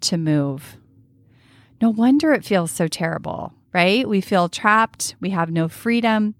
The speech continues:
We feel powerless. When in reality, this is a construct of the mind. We aren't literally stuck. And when we affirm this in our mind that we're stuck,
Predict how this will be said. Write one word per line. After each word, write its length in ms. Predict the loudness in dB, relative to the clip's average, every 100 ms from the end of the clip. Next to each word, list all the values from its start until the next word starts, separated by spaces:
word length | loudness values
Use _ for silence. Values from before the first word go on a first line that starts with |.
| _
We 100 | -4
feel 380 | -2 -2 -2 -2 _
powerless. 920 | -6 0 0 0 -4 -8 -10 -10 -14 _ _ _ _
When 200 | -2 2
in 220 | 4 2 0
reality, 1080 | 0 0 0 0 0 0 0 -2 -2 -6 -10 _ _ _ _
this 260 | 0 2
is 160 | -2 0
a 80 | -2
construct 720 | -2 0 0 0 -2 -2 0
of 120 | -4
the 100 | -2
mind. 800 | -2 0 0 0 -2 -6 -10 -12
We 200 | -6 -4
aren't 320 | 0 2 2 0 -8
literally 800 | -4 2 2 4 2 0 -2 -4
stuck. 760 | -6 0 2 2 -4 -16 -20 _ _ _ _ _ _ _
And 300 | 0 2 2
when 220 | 0 0 2
we 160 | 0
affirm 600 | -2 -6 -2 0 2 2
this 260 | 2 2 -2
in 100 | -2
our 140 | -2
mind 520 | -2 0 2 4 2 0
that 140 | -2
we're 140 | -4
stuck, 840 | -4 -6 -8 -2 2 2 0 -6 -20